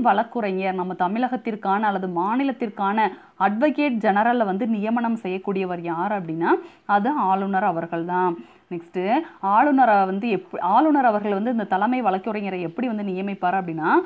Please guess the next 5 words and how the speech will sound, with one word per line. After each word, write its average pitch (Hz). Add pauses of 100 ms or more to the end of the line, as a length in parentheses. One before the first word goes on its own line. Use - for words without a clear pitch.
(220)
உயர் 339
நீதிமன்றத்தோட 226 (240)
ஆலோசனை 233
மூலமா 190 (440)
மாவட்ட 208